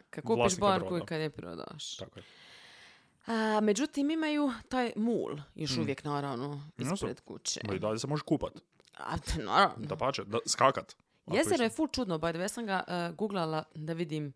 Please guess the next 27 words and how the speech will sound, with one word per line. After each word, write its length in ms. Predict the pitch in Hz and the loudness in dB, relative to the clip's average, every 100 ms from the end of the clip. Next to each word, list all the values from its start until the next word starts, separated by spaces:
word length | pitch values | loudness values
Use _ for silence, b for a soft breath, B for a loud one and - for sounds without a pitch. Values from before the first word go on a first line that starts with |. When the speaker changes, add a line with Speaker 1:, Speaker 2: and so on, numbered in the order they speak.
| _ | _
Speaker 2:
Hmm. 160 | 131 | -2
Speaker 1:
točno 280 | 113 - 160 | -2 -2 -6
gdje 200 | 135 147 | -6 -4
je. 220 | 156 269 320 B B B | 0 0 -2 B B B
I 80 | 190 | 0
onako, 200 | 240 233 | 2 4
jako 260 | 240 294 254 | 4 4 0
je 40 | |
duguljasto, 760 | 185 247 175 160 156 147 - 170 | 0 0 0 -2 -2 -4 -6 -4
jako 440 | 175 220 233 214 | 0 0 0 -2
je, 380 | 196 190 185 170 B B | 0 0 0 -2 B B
Speaker 2:
Aha. 160 | 110 120 | 0 2
Speaker 1:
mislim 240 | 156 269 | 2 2
da 60 | 226 | 2
je 60 | |
man-made 600 | 220 240 220 208 160 147 131 | 2 2 2 0 -2 -4 -8
čak. 460 | - 165 190 - - _ | -8 -8 -8 -14 -20 _
Speaker 2:
Ok. 160 | 110 98 | -6 -2
Speaker 1:
E, 100 | 170 143 _ 170 165 156 156 - | -2 -4 _ -4 0 2 0 0
tako 180 | - 233 | -4 -2
da 120 | 220 | 0
nije 160 | 226 277 | 0 2
ono, 220 | 285 247 - | 2 0 -2
jer 240 | 190 190 - | -4 -6 -6
ja 280 | 185 196 196 | -2 0 2
jezero 380 | 208 196 196 | 0 0 -2
zamišljam 460 | 185 196 - 180 | -2 -2 -2 -2